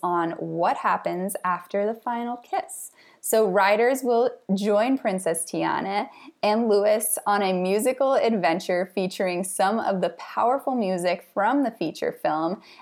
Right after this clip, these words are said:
as they prepare for their first ever Mardi Gras performance. Now, no date has been announced as to when this transition will occur,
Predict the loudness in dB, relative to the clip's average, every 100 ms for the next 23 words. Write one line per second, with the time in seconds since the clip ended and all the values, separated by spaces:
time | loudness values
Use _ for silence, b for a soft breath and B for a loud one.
0 | B 4 4 4 2 0 0 -2 -4 -2
1 | 2 0 0 -2 0 -2 -4 0 0 -2
2 | 0 0 2 0 0 -2 -2 -2 -2 -2
3 | -2 -2 -6 -4 -6 -6 -8 -14 -16 -16
4 | b b _ 0 2 4 4 4 4 4
5 | 0 0 0 2 2 2 0 -2 0 0
6 | -2 -4 0 0 0 -2 -6 -6 -4 -2
7 | -2 -2 -4 -2 0 2 0 -2 -2 0
8 | 0 -2